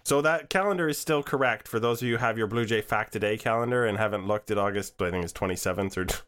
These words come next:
<laughs> twenty-eighth. Don't worry, it's not out of date.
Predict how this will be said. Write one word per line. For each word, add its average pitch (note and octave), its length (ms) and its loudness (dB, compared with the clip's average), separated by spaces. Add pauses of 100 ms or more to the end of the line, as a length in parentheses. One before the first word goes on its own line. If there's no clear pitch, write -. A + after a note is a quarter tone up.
(140)
<laughs> - 360 -16
twenty-eighth. A#2 640 -4 (560)
Don't D#3 220 0
worry, A2+ 380 2
it's G2 180 -4
not G#2+ 180 2
out G#2 140 2
of F#2 100 -10
date. E2 280 -8